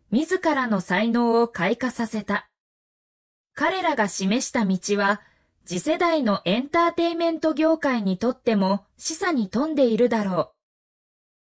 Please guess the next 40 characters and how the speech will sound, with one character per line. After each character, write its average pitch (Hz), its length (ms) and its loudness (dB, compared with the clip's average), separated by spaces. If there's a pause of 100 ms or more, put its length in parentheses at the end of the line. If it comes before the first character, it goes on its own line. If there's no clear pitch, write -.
(180)
戸 196 140 -2
部 226 80 4
エ 220 240 2
ン 320 100 -6
タ 359 180 2
ー 349 40 0
テ 359 220 -2
イ 370 100 -4
ン 339 80 -4
メ 294 140 0
ン 277 80 -2
ト 254 160 0
と 226 140 0
い 220 140 0
う 226 120 4
名 185 160 2
前 247 240 0
が 262 160 0
聞 - 160 -18
こ 269 160 4
え 277 80 4
る 277 120 2
た 254 140 -2
び 262 140 -4
に、 208 280 0 (320)
私 233 460 -2
の 285 140 -2
心 285 400 2
に 240 160 0
は 190 240 2 (160)
一 302 260 0
筋 330 300 -4
の 311 160 2
興 262 260 4
奮 285 240 -4
が 277 140 0
走 220 340 -6
り 226 100 2
ま 214 160 2
す。 - 160 -14